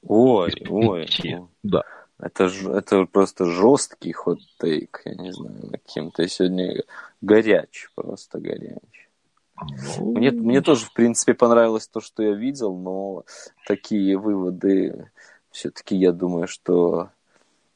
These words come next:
Speaker 1: пока на, из, из них я бы поставил на Бейкера. Ну.
Speaker 2: А ты знаешь,
Speaker 1: Почему нет?
Speaker 2: вот, ладно, плавно перетекаем.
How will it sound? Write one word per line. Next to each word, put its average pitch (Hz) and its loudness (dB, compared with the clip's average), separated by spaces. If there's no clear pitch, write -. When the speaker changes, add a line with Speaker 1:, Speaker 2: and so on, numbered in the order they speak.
Speaker 1:
пока - 0
на, 92 2
из, 101 0
из 101 0
них 90 -4
я - 6
бы 87 2
поставил 87 0
на 87 2
Бейкера. 60 0
Ну. 90 -12
Speaker 2:
А 110 6
ты 143 6
знаешь, 151 8
Speaker 1:
Почему 180 -2
нет? 107 -10
Speaker 2:
вот, 151 6
ладно, 127 6
плавно 110 6
перетекаем. 117 2